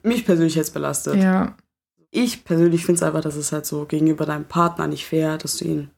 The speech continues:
Speaker 1: in einer Welt leben lässt, die nicht existiert. Weißt du, ich mein?
Speaker 2: Ja, Jule und ich hatten die Diskussion letztens und sie meinte so, sie weiß nicht, ob sie's sagen würde.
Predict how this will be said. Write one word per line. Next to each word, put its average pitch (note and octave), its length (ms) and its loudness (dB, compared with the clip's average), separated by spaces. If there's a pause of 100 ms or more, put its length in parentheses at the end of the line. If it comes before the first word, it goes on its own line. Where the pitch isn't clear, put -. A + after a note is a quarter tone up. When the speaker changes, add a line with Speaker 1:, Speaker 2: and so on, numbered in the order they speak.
(140)
Speaker 1:
in E3+ 100 0
einer D#3 240 0
Welt F3+ 280 4
leben D3+ 260 0
lässt, D#3 460 0 (520)
die - 80 -12
nicht - 180 -12
existiert. - 640 -8 (280)
Weißt F#3 180 0
du, A3+ 40 -2
ich A3+ 100 -6
mein? C4 240 -2 (440)
Speaker 2:
Ja, F#3 120 2
Jule A#3+ 260 4
und B3 80 4
ich A3 160 0
hatten G#3 120 4
die F#3+ 100 2
Diskussion F3+ 460 -2
letztens E3+ 360 -2
und F3 140 -2
sie G#3+ 100 4
meinte G3+ 320 4
so, F#3 200 2
sie F3+ 120 2
weiß F3+ 220 2
nicht, F3+ 120 -2
ob F3 80 -6
sie's F3 200 -4
sagen F3 360 2
würde. G#3 380 0